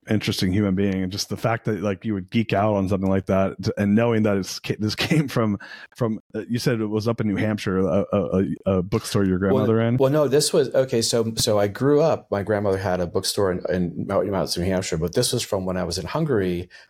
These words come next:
Speaker 2: I
Speaker 1: Oh,
Speaker 2: befriended
Speaker 1: right,
Speaker 2: this
Speaker 1: right.
Speaker 2: antiquarian book dealer, and I learned about all these, there's a whole micro, you know, just like there are all these communities in the world,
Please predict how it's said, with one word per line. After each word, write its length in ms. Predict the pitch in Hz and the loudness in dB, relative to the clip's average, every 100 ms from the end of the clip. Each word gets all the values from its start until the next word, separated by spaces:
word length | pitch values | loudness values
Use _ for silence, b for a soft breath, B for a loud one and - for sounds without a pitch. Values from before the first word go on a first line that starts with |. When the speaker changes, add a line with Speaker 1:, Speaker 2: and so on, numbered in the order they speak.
| - | -4
Speaker 2:
I 60 | 104 | -2
Speaker 1:
Oh, 40 | |
Speaker 2:
befriended 300 | 101 127 120 | 0 2 2
Speaker 1:
right, 160 | 131 120 | 2 2
Speaker 2:
this 140 | 110 | 2
Speaker 1:
right. 80 | 110 | 2
Speaker 2:
antiquarian 460 | 113 117 117 104 95 | 0 0 0 0 0
book 200 | 113 - | -2 0
dealer, 440 | 95 92 87 87 - | 2 4 4 2 0
and 180 | 98 90 | 0 2
I 100 | 95 | 2
learned 280 | 95 101 101 | 2 0 2
about 380 | 95 92 90 - | 2 2 0 0
all 240 | 92 92 | 0 0
these, 240 | 92 85 | -2 -2
there's 120 | 95 101 | -2 -2
a 60 | |
whole 420 | 110 127 127 113 92 | 0 2 4 4 2
micro, 260 | 107 110 117 - | -2 0 -2 0
you 60 | |
know, 120 | 107 107 | 0 0
just 180 | 127 | -2
like 140 | 113 104 | -2 0
there 120 | 98 | 2
are 40 | |
all 120 | 98 101 | 2 2
these 280 | 92 82 | 0 0
communities 560 | - 92 98 104 90 85 | -2 -4 -2 0 -2 -2
in 80 | 82 | -4
the 80 | 82 | -4
world, 300 | 95 82 | -4 -4